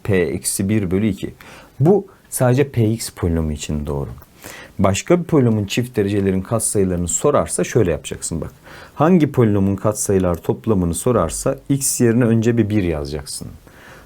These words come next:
Sonra x yerlerine bir eksi bir yazacaksın. Mesela x yerine bir yazdığında bir cevap çıktı, A olsun. X yerine eksi bir yazdığında bir cevap çıktı, B olsun.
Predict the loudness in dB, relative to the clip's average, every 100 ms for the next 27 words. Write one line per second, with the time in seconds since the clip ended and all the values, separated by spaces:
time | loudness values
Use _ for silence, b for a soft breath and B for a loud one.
0 | -6 2 4 4 2 -2 -2 0 2 2
1 | 2 2 2 2 2 0 0 0 2 4
2 | 4 0 -2 -6 -6 -4 -2 0 0 0
3 | 2 2 4 4 4 4 4 2 0 0
4 | 0 2 4 4 4 0 -6 -10 -6 -4
5 | 0 0 -2 -6 -12 -14 -16 _ B B
6 | B B -2 -2 0 0 2 2 2 0
7 | 0 0 2 4 4 2 0 -2 0 0
8 | 2 4 2 0 -6 -12 -6 -2 0 0
9 | -2 -6 -8 -8